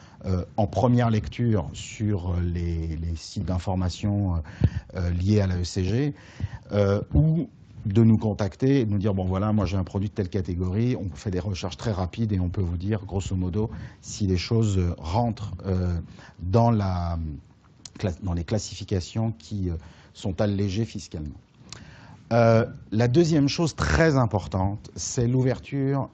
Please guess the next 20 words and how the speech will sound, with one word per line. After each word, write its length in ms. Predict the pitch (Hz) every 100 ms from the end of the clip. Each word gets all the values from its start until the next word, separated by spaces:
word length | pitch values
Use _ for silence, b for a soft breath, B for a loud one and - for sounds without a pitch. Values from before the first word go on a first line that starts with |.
| 110
euh, 240 | 101 98
des 140 | 95
marchés 280 | 107 107 117
publics 340 | 101 98 113 110
aux 60 |
fournisseurs 500 | 95 95 98 85 98
européens. 380 | 90 82 78 67 - B B B B B B B
Ça, 500 | - 147 151 156 - -
c'est 240 | - 107
quelque 280 | 113 113 117
chose 400 | - 131 127 107
qui 280 | - - 98
est 280 | 92 85 - -
vraiment, 600 | 85 87 - 131 120 110
vraiment 440 | 92 98 98 98
nouveau 440 | 92 92 90 107 104
et 80 |
qui 160 | 82 95
est 40 |
vraiment 440 | 87 87 98 101